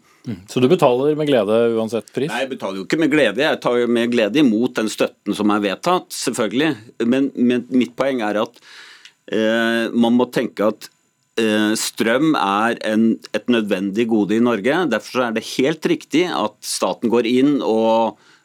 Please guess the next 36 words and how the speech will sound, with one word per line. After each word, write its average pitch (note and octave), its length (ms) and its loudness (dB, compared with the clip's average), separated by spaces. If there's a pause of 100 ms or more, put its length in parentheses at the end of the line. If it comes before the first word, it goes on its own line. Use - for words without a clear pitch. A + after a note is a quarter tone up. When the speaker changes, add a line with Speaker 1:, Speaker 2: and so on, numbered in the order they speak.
(100)
Speaker 2:
eh, A2 720 0
hjelper A2 380 -2
de G2+ 160 2
som A2 360 0
har G#2+ 360 -2
virkelig G#2 420 -4
problemer F#2+ 400 -4
med G#2 160 -2
å G2+ 60 -8
betale G2 260 -4
strømregningen. F#2+ 800 -4 (480)
Men A2+ 100 2
man A#2 160 4
må A#2 140 -2
ikke - 220 -4
komme A#2 260 0
til A2 160 -2
et - 80 -10
system A2 480 -2
hvor A#2 160 0
staten F2 720 -2
skal A#2 240 -4
garantere A2+ 800 -2
en G#2 180 -4
fastpris - 680 -4
på B2+ 160 -4
strøm D3 420 -2
til B2+ 140 -4
folk B2 240 -4
flest. - 460 -6 (480)
For - 180 -2
da B2 80 0
får G#2 380 -2
vi A2 80 0
ikke - 180 -4
til D#3+ 280 0